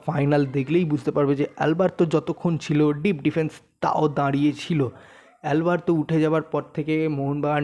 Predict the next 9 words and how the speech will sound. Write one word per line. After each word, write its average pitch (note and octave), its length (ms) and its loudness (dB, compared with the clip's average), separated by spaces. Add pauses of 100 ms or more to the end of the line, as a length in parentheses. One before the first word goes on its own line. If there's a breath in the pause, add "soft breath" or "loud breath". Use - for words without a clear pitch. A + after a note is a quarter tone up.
ডিপ C#3+ 220 -2
ডিফেন্স C3+ 320 -4 (220)
পুরোপুরি F#3+ 520 -2
ভাই, F3+ 220 -2 (1200 soft breath)
বলে E3+ 260 0
না D3 140 2
যে D3+ 160 2 (680 loud breath)
ফার্স্ট D3+ 500 -2
হাফ D3 180 2